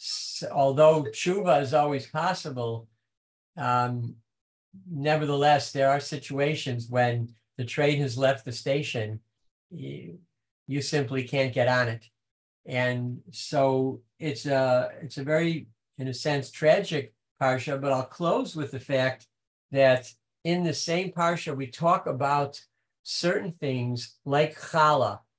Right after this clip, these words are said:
the taking of challah, which a portion is given to the Kohanim. And we talk about the, the offerings, especially the libations, um, that the, the, the wine,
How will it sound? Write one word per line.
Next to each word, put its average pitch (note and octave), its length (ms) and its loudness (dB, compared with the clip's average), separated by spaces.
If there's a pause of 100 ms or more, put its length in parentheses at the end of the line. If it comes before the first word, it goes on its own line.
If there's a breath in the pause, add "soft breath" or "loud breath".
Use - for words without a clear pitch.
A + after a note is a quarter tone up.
(380)
the C3+ 80 -6
taking D#3+ 460 -2
of B2+ 160 -8
challah, C3+ 540 4 (440)
which B2+ 360 -6
a C3 40 -8
portion D3 500 0
is B2+ 140 -4
given C#3 300 0
to B2+ 120 -8
the B2 100 -4
Kohanim. B2 760 0 (340)
And C#3 120 -4
we C3+ 100 0
talk D#3+ 320 2
about C#3 300 0
the, A#2+ 320 -4
the A#2 180 -4
offerings, C3 800 2
especially B2+ 800 -2
the A#2+ 240 -2
libations, A2 1120 -2 (320)
um, A2 600 0 (260)
that A#2+ 400 4 (140)
the, A2 560 -4
the, A2 520 -6
the B2 140 -2
wine, C3 720 2